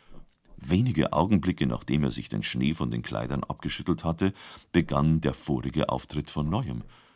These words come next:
Die Sennerin tat die nämliche Frage, der Bursche gab die nämliche Antwort und flog auch richtig wieder gerade so über die Berglehne hinab. „Aller guten Dinge sind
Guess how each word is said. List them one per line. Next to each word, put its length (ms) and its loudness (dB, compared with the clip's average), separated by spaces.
Die 100 6
Sennerin 540 4
tat 320 -2
die 100 4
nämliche 500 2
Frage, 480 0
der 120 -2
Bursche 480 0
gab 220 -4
die 100 2
nämliche 520 -2
Antwort 460 -4
und 220 4
flog 480 6
auch 220 -2
richtig 580 4
wieder 240 2
gerade 600 2
so 420 -2
über 180 0
die 140 2
Berglehne 560 -6
hinab. 420 -8
„Aller 340 6
guten 380 2
Dinge 400 2
sind 460 -4